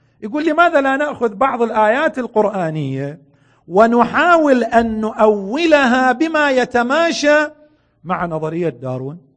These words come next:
فإذا الرأي الثاني ماذا يقول؟ يقول: أنا ما أتنازل عن نظرية داروين، وإنما أتنازل عن النص،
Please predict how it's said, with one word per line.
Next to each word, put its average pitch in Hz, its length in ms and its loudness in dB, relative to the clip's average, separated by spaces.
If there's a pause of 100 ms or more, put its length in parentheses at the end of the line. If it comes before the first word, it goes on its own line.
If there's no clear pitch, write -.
(320)
فإذا 190 340 0
الرأي 196 360 0
الثاني 196 300 -6
ماذا 190 280 -2
يقول؟ 165 420 -4 (180)
يقول: 156 240 -6
أنا 190 180 -8
ما 226 380 -4
أتنازل 180 760 -2
عن 151 260 -8
نظرية 147 420 -4
داروين، 143 580 -2 (460)
وإنما 214 800 0
أتنازل 240 720 -2
عن 220 240 -4
النص، 254 800 -4